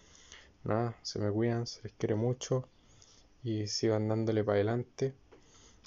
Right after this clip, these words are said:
Hagan lo, lo que los mueve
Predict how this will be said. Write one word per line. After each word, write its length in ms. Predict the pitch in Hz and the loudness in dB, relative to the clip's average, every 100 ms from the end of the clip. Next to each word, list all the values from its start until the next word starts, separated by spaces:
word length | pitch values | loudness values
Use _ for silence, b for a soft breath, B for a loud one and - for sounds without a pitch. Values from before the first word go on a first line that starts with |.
| - | -4
Hagan 380 | 110 110 110 107 | 0 2 2 4
lo, 480 | 104 104 101 101 - B B B - | 4 4 2 0 -6 B B B -6
lo 180 | 107 104 | -4 -2
que 100 | 104 | -2
los 140 | 101 | -2
mueve 500 | 101 104 117 120 123 | -2 0 2 0 -2